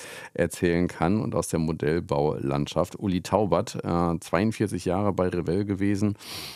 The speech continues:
jetzt im, äh, ja, Unruhestand, wie er es selber nennt. Er hat uns vor einigen Wochen Rede und Antwort gestanden und hat uns, äh, viele, viele Geschichten schon mal erzählt und führt so ein bisschen auch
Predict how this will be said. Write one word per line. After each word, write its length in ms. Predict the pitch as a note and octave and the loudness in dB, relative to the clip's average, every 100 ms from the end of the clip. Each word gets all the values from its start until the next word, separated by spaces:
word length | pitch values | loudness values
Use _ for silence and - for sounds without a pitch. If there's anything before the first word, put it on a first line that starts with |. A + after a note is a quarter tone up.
| - - | -12 -2
jetzt 220 | G2+ - | 0 0
im, 320 | - F#2+ F#2+ | 0 2 4
äh, 220 | F2 D#2+ | 4 4
ja, 120 | F2+ | 2
Unruhestand, 840 | D#2+ G2+ F#2+ E2+ F#2 - F#2 F#2 - | 2 2 0 0 0 2 0 0 0
wie 100 | F2 | 0
er 60 | |
es 80 | F2 | 2
selber 280 | E2 F2 F2+ | 2 2 2
nennt. 220 | E2+ E2+ - | 4 2 2
Er 80 | E2 | 2
hat 60 | |
uns 120 | F#2+ | 2
vor 120 | - E2 | 0 0
einigen 320 | A2+ B2+ E2+ | 2 0 0
Wochen 240 | D#2+ B2+ - - - - - - - | 0 0 -2 -10 -20 -20 -20 -16 -4
Rede 200 | B2 C3 | 0 0
und 220 | - - | -2 -4
Antwort 380 | A#2+ B2 F2 - | -4 0 -2 -2
gestanden 500 | - - D#2+ A#2 D3 | -4 -2 0 0 0
und 240 | G#2 F2 | 0 -2
hat 120 | G2 | 0
uns, 220 | F#2+ F#2+ - | 0 -2 -4
äh, 220 | F#2 G#2+ | -6 -6
viele, 380 | - - D#3+ D3+ | -6 -2 0 2
viele 200 | C#3 A#2+ | 0 2
Geschichten 440 | A2+ C3+ - A2+ | 0 -2 -2 -2
schon 160 | - G#2 | 0 0
mal 100 | G#2+ | -2
erzählt 560 | - - D#2 F#2+ C3 - - - - - _ _ _ _ _ _ | -6 -6 -2 0 -2 -6 -18 -18 -20 -20 _ _ _ _ _ _
und 140 | A#2+ | 0
führt 280 | G#2 - D#3+ | 2 2 2
so 100 | - | 4
ein 80 | C3+ | 4
bisschen 380 | A2 B2 D#3+ D3 | 2 2 2 2
auch 260 | A2+ A#2 | 2 -2